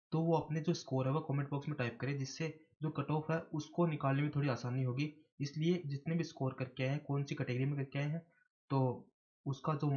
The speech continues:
अपने mark है, वो comment box में बताना और आपको कट ऑफ की video जल्दी मिल जाएगी। तो चलिए video को start करते हैं। और इससे पहले channel को, अगर channel पर नए हो, channel को सब्सक्राइब कर लो और video को like कर लो। देखो सबसे पहले बढ़ते हैं अपने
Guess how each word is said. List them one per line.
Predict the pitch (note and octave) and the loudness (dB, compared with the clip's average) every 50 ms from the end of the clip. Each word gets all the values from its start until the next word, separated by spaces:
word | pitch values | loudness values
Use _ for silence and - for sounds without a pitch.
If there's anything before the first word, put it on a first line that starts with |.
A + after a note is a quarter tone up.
| C3 - - | 0 -2 -4
अपने | B2+ - C#3 C3+ | -4 -2 0 2
mark | C3 C3 B2+ C3 - | 2 2 2 0 0
है, | C#3+ C#3 | -2 0
वो | D3 C#3+ C#3+ - | 0 -2 -2 -2
comment | C3+ B2+ C3 C3 B2+ | -2 0 0 0 0
box | C3+ C3 B2+ - - | -2 -4 -2 -2 -4
में | B2+ | -4
बताना | A#2+ A#2+ A#2+ C#3 D#3+ E3 - - - - - | -2 -2 -2 -2 -2 -4 -6 -12 -20 -10 -4
और | C3 C3 | -2 0
आपको | B2+ - - C#3 | 0 0 -2 -6
कट | - - C3 - | -4 -4 -2 -2
ऑफ | C#3+ C#3+ - - | -2 -4 -2 -2
की | D3+ | -2
video | C#3 C3 C3 D3 C#3+ | 0 0 0 0 0
जल्दी | C#3 B2+ B2 C3+ | 0 0 0 0
मिल | D3 D3 C3 | 0 0 0
जाएगी। | A#2 A#2 A2+ A2 A#2 | 0 -2 -2 -2 -2
तो | A#2+ - | -4 -2
चलिए | C3+ - C3+ D3+ | 0 0 0 0
video | D#3 C3+ C3+ C3 C#3+ | 2 0 0 0 0
को | C#3+ D3+ | 0 0
start | - - C3 A#2+ - | 0 0 -2 -2 -2
करते | - A#2+ - - C3 | -4 -6 -4 -2 -2
हैं। | D3 E3+ E3+ - - - _ _ _ _ _ - | -2 -2 -2 -6 -14 -20 _ _ _ _ _ -6
और | C3+ C#3+ D3+ | -2 -2 -2
इससे | C#3 C#3 C#3 - - C#3+ | -2 -4 -4 -6 -6 -4
पहले | - C3 B2 D3+ D#3+ D#3+ | -2 0 0 0 -2 -2
channel | - - C#3+ C#3 | -2 -2 -2 0
को, | C#3 - C#3+ C#3+ - | 0 0 -2 -2 -2
अगर | C3+ C3+ B2+ C#3+ | -2 -2 0 0
channel | C3 - C#3 C#3 C#3+ | 0 2 2 2 2
पर | C#3+ C#3+ B2+ | 2 2 0
नए | B2 B2 B2+ | 2 2 2
हो, | C#3 D3 | 2 0
channel | - D3 C#3 | 0 0 -2
को | C3+ - | 0 -2
सब्सक्राइब | C3 - - - - C3 B2+ B2 | -4 -4 -6 -6 -2 -2 -2 0
कर | - C#3+ | 0 0
लो | D3+ | 2
और | E3 D#3+ | 2 2
video | C3+ C3 B2+ C3 | 2 2 0 0
को | - F3 F3 - - | 0 -2 -2 -2 -2
like | - C#3 A#2 - - | -4 -4 -4 -4 -6
कर | B2+ | -6
लो। | B2+ A#2+ | -2 2
देखो | A#2+ C#3 C#3+ D3 | 2 4 4 4
सबसे | C#3 D3+ C#3+ - D3+ | 2 0 0 0 2
पहले | D3 D3 | 2 4
बढ़ते | C#3+ C#3 C#3 - C3 | 4 2 2 2 0
हैं | B2 | -2
अपने | - - A#2 | 0 0 -4